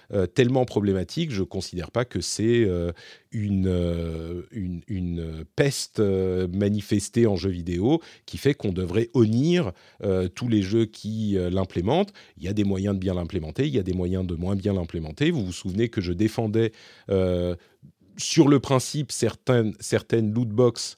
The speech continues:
à l'époque où on en débattait beaucoup et au moment où on parlait d'Overwatch. Et moi, je dis, il y a des gens qui condamnent uni-, unilatéralement les loot box. Moi, je dis qu'il y a des moyens de bien l'implémenter.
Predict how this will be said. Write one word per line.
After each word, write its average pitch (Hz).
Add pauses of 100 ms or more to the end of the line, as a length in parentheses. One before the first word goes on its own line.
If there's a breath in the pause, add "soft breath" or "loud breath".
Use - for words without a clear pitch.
(160)
à 101
l'époque 104
où 98
on 92
en 92
débattait 101
beaucoup 117 (300 loud breath)
et 107
au 98
moment 104
où 92
on 85
parlait 92
d'Overwatch. 92 (400 loud breath)
Et 110
moi, 139
je 107
dis, 101
il 110
y 104
a 98
des 104
gens 113
qui -
condamnent 120
uni-, 123
unilatéralement 135
les 110
loot 101
box. 135
Moi, 104
je 95
dis 101
qu'il 101
y -
a 92
des 95
moyens 104
de 92
bien 87
l'implémenter. 107